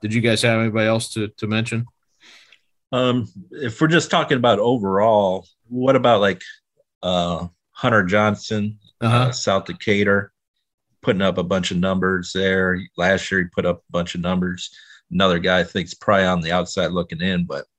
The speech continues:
Speaker 2: man, his numbers really catch your eye. Um, and then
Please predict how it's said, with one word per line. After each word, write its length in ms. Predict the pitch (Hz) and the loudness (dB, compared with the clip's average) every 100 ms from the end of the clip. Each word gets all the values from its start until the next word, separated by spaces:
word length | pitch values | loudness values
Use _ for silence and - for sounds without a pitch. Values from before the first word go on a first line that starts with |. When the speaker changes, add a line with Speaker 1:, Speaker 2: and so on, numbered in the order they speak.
| _ _ _ - | _ _ _ -8
Speaker 2:
man, 300 | 87 92 85 | -2 0 -2
his 340 | 82 - 101 92 | -4 -6 -6 -2
numbers 400 | 90 90 80 90 | -2 -2 -4 -4
really 180 | 87 | -4
catch 280 | - 92 85 | -2 -4 -4
your 160 | 78 87 | -4 -2
eye. 360 | 87 85 80 - _ _ _ _ _ _ _ | 0 0 -4 -10 _ _ _ _ _ _ _
Um, 520 | 78 80 76 73 - - _ - | -10 -8 -8 -8 -12 -20 _ -6
and 160 | 90 | -2
then 380 | 98 95 95 | 2 2 0